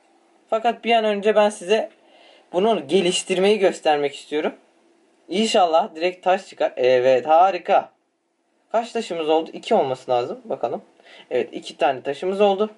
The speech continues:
Üçüncüyü de çıkaralım. İnşallah üçüncüyü çıkarırız. Evet.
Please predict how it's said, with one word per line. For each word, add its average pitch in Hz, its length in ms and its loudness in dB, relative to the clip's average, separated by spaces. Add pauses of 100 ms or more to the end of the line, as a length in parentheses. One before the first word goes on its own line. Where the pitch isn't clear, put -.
Üçüncüyü 214 420 0
de 214 100 0
çıkaralım. 180 460 0
İnşallah 165 340 0
üçüncüyü 143 460 -8 (140)
çıkarırız. 160 540 -6 (720)
Evet. 190 340 0